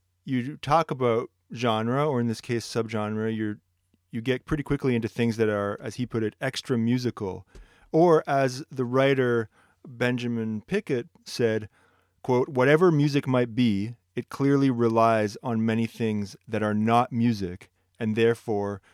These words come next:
we should conceive of it as a set of relations among distinct materials and events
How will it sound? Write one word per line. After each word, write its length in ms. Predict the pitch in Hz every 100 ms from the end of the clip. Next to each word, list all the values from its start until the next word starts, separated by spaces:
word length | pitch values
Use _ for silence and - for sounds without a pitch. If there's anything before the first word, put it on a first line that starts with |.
| -
we 80 | 117
should 180 | 113
conceive 380 | - 123 - 160
of 140 | 156 139
it 140 | 131
as 160 | 131 110
a 60 |
set 380 | 104 - 143 160
of 160 | 147 120
relations 800 | 123 117 123 - 101 92 107 123
among 320 | 117 110 110
distinct 420 | 107 98 - 123 - -
materials 640 | 113 - 117 117 107 101
and 160 | 117
events 560 | 104 98 104 98 95